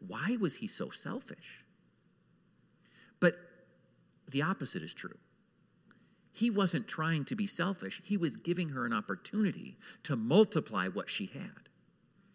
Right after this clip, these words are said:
He understood that if she would demonstrate to God her willingness to sow, then God was gonna come down and bless him. And we read in the story and we recognize that's exactly what God did. He blessed the little she had,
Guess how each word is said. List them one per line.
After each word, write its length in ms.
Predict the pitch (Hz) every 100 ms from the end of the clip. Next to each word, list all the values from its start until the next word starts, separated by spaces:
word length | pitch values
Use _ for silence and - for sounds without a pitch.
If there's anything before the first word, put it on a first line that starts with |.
| _ _ - _ _ _ _
He 180 | - 175
understood 800 | - 175 135 - - 220 190 92 - -
that 200 | 160 -
if 200 | 190 160
she 640 | - - - 240 208 113 101 -
would 200 | 143 123
demonstrate 800 | 107 180 190 147 - 147 123 -
to 80 | 143
God 380 | 113 160 135 175 -
her 180 | - 180
willingness 580 | 147 190 180 131 117 -
to 180 | - 113
sow, 560 | - - 214 202 98 - - -
then 300 | 156 147 117
God 300 | 165 214 160
was 140 | 135
gonna 200 | 156 131
come 220 | - 143
down 220 | 127 123 110
and 180 | 101
bless 320 | 117 151 190 -
him. 120 | 104 -
And 140 | 160 139
we 80 |
read 300 | 127 143 233
in 100 | 196
the 80 | 143
story 360 | - 220 208 165
and 80 | 131
we 100 | 120
recognize 600 | 175 190 196 131 107 - - -
that's 240 | 170 -
exactly 640 | 117 117 165 226 226 107
what 220 | 98 - -
God 260 | 107 95
did. 280 | 90 95 - _ _ _ _ _ _ _ _ _ _ _ - -
He 200 | 226 196
blessed 600 | 127 135 196 196 - -
the 120 | 131
little 240 | 139 180
she 240 | 170 160 139
had, 220 | 180 147